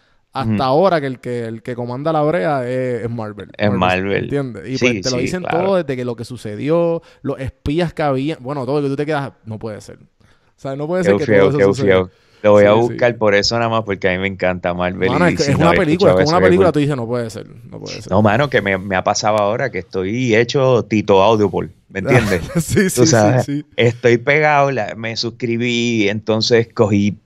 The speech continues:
Speaker 2: el, que cada
Speaker 1: Diez
Speaker 2: vez que
Speaker 1: libros.
Speaker 2: dan los créditos, exacto, y, te, y esto, lo otro. Y dije, "Contra, mano, ¿cómo rayos va a ser un, eh, audiolibro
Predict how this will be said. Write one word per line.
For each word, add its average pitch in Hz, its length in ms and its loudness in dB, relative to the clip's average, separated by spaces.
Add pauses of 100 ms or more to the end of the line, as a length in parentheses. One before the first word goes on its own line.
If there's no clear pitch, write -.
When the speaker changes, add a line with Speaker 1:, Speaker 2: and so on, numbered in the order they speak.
Speaker 2:
el, 95 440 -4
que 101 220 -6
cada 98 240 4
Speaker 1:
Diez 151 60 2
Speaker 2:
vez 143 100 -2
que 110 60 2
Speaker 1:
libros. 101 180 0
Speaker 2:
dan 92 280 -6
los 104 280 0
créditos, 101 400 2
exacto, 110 340 0
y, 101 60 -2
te, 87 280 0
y 101 160 -4
esto, 113 280 0
lo 107 120 2
otro. 107 220 0 (1040)
Y 139 100 -4
dije, 143 340 0 (320)
"Contra, 113 380 -4
mano, 131 340 -4
¿cómo 131 320 2
rayos 151 600 2 (280)
va 104 120 4
a 101 60 -2
ser 110 340 4 (420)
un, 101 760 -2 (300)
eh, - 240 -6
audiolibro 101 840 4